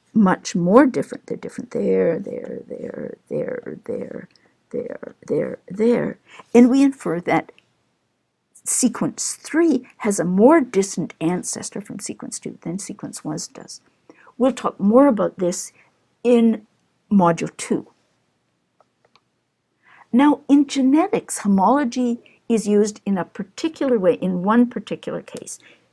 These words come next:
It's used generally in genetics, but in particular, it's used in the term homologous chromosomes.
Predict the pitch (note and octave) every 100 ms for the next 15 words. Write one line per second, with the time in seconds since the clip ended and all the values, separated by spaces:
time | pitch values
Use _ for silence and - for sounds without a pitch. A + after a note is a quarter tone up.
0 | _ - - C4 D4 - F#3 F3 G#3 G3+
1 | D#3+ - - - E3 A2+ F2 A#2 - -
2 | - B3 B3+ B3+ - E4 - A#3 G#3 A#3
3 | - - A#3 - - G#3+ B3+ C4 - _
4 | _ _ _ _ _ - G#3 G3 F#3 -
5 | - B3+ B3+ A#3+ A#3+ _ _ _ _ -
6 | - F#3 F3 F#3+ C4 B3 A#3+ - - D4+
7 | A#3 - - _ - -